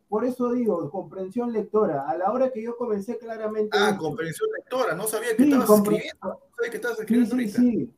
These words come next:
Speaker 1: sí, sí, sí, léeme.
Speaker 2: Ah, ya.
Speaker 1: Entonces, como, sí, léeme, como te digo, el tema, yo hablé clara-, claramente, Mosquera se equivocó en el tema de que si yo meto a J J Mosquera, así J J Mosquera se vaya por la izquierda, yo tengo que decir, Lisa, tú ven por acá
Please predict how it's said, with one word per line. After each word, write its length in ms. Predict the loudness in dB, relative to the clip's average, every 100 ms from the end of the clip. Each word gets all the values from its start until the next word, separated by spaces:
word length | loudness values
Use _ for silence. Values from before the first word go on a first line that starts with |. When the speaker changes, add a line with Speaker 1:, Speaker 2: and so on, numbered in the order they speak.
| _
Speaker 1:
sí, 180 | -4 -4
sí, 180 | -2 -4
sí, 340 | -2 -2 -2 0
léeme. 500 | 2 2 0 -4 -10
Speaker 2:
Ah, 140 | -10 -6 -4
ya. 60 | -2
Speaker 1:
Entonces, 420 | 0 0 0 2
como, 320 | 2 0 -2 -10 -6
sí, 220 | -4 2
léeme, 420 | 4 4 2 -4 _
como 260 | -6 -4 -2
te 80 | 0
digo, 480 | 2 4 2 0 -10 _ _
el 180 | -8 -2
tema, 280 | 0 2 4
yo 180 | 4
hablé 260 | 4 2 0
clara-, 380 | -2 -2 -4 2
claramente, 880 | 2 4 2 2 0 0 -6 -8 -6
Mosquera 540 | -4 -6 -4 0 0
se 140 | 0 -2
equivocó 640 | -2 -4 -4 0 2 0
en 140 | -2 -6
el 120 | -4
tema 260 | -4 -4 -4
de 100 | -6
que 80 | -10
si 160 | -4
yo 140 | -2 -2
meto 200 | -2 -6
a 60 |
J 240 | -6 -6 -4
J 240 | -2 -2
Mosquera, 640 | -4 -4 4 6 6 2 -6 _ _ _
así 320 | -4 0 2 2
J 260 | 0 -2
J 280 | 0 0 2
Mosquera 400 | -2 2 2 2
se 100 | 2
vaya 260 | 2 2 2
por 120 | -4
la 80 | -4
izquierda, 280 | -2 0
yo 160 | -2 0
tengo 220 | 0 0
que 60 | -2
decir, 260 | -2 0
Lisa, 400 | 2 2 2 -2
tú 120 | 0 0
ven 140 | 0
por 140 | 2
acá 400 | 0 2 2 2